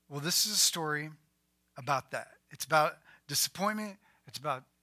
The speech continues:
discontentment. It's about displeasure. Genesis eleven, verse one. Here we go. Now the whole world had one language and a common speech.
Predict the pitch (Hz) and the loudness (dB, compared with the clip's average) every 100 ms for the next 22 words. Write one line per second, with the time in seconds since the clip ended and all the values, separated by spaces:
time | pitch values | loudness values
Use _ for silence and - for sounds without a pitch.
0 | 127 147 - 143 - 185 185 180 - - | -8 -6 -4 -2 -2 -2 -4 -8 -10 -20
1 | _ - - 139 147 147 _ - 143 - | _ -8 -6 0 0 0 _ -10 -6 -6
2 | 139 123 - - _ - - - _ _ | -6 -6 -8 -10 _ -20 -20 -20 _ _
3 | _ _ 131 185 180 165 - 160 156 156 | _ _ 2 4 4 2 0 2 2 2
4 | 151 139 151 147 147 123 127 156 139 127 | -6 -2 -2 0 -4 -6 -2 0 0 -2
5 | 107 - 160 160 156 165 226 214 180 156 | -8 2 4 6 4 2 2 4 4 2
6 | 147 175 175 165 147 143 - - _ - | 0 -2 0 0 -2 -6 -8 -10 _ -4
7 | 160 - 156 143 - 180 143 - | -2 0 0 -2 -6 -8 -12 -14